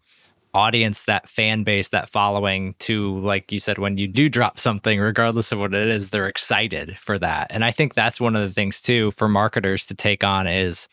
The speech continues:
it's so easy to get stuck in what every other company should do. I know when I've, and sometimes it's subconscious, but, like, a crazy idea might not even get brought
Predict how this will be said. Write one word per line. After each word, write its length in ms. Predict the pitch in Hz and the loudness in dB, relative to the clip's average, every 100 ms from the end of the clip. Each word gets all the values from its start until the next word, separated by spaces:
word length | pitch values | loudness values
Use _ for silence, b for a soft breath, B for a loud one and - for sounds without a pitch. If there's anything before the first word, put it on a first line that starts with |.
| _ _ - | _ _ 0
it's 160 | 120 | 0
so 640 | - - 123 135 143 143 - _ - | 0 2 4 6 4 4 0 _ -6
easy 560 | 113 110 110 - 135 135 | 0 2 2 2 0 0
to 160 | - | 0
get 240 | 117 104 - | 0 0 -2
stuck 500 | - - 92 95 - - | -4 0 0 0 -6 -2
in 560 | 107 101 95 90 87 - _ _ _ _ - | 0 2 0 0 -4 -8 _ _ _ _ -10
what 320 | 92 104 - 104 | -2 0 0 -2
every 340 | 101 107 101 | -2 0 -2
other 300 | 101 95 - _ _ | -2 -2 -6 _ _
company 800 | - 110 95 101 98 98 92 90 - _ _ _ | -6 -6 -4 -4 -2 0 -2 -4 -8 _ _ _
should 540 | - - - 117 120 | -2 0 2 0 0
do. 260 | 127 143 147 | 2 4 4
I 120 | 120 | 2
know 180 | 123 120 | 2 2
when 140 | 110 | 2
I've, 160 | 107 107 110 - B B B | 0 0 -4 -6 B B B
and 160 | 139 123 | -2 0
sometimes 400 | 147 170 165 113 | 2 2 2 0
it's 180 | 104 | -2
subconscious, 920 | - 131 107 - - 120 - 92 85 - | 0 0 0 -2 0 0 0 -2 -4 -6
but, 240 | - 101 | -4 -2
like, 400 | 104 101 92 - _ _ _ _ | 0 0 -2 -10 _ _ _ _
a 100 | 127 | -4
crazy 600 | - - 131 135 120 127 | -2 0 2 4 4 4
idea 640 | 117 107 113 110 104 92 - | 4 2 2 4 4 2 0
might 320 | 127 117 107 | 0 0 0
not 200 | 117 117 | 0 0
even 180 | 110 113 | 0 0
get 240 | 110 98 | -2 -2
brought 280 | - 110 - | 0 2 2